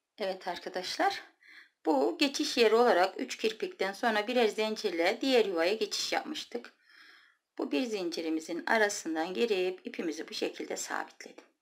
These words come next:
Altı tane zincir çekiyorum. Bir, iki, üç, dört, beş, altı. İlk kirpiğimden arkadaşlar bu şekilde tutturdum. Kenar kontürü yapım işlemine başlıyoruz.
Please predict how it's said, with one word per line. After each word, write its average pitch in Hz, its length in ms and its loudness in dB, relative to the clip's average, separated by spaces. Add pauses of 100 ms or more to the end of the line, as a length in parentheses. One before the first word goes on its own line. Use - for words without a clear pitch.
(1000)
Altı 269 260 6
tane 240 280 2
zincir 175 300 -6
çekiyorum. 226 720 -2
Bir, 214 400 0 (140)
iki, - 440 -8
üç, 185 420 -10 (100)
dört, - 540 -6
beş, 185 460 -4
altı. 151 400 -10 (960)
İlk 330 200 2
kirpiğimden 196 640 0
arkadaşlar 180 720 0
bu 269 80 -6
şekilde - 540 -6
tutturdum. 220 800 -4 (1500)
Kenar 202 320 -4
kontürü 185 380 -8
yapım 190 260 -8
işlemine 214 440 -10
başlıyoruz. - 720 -4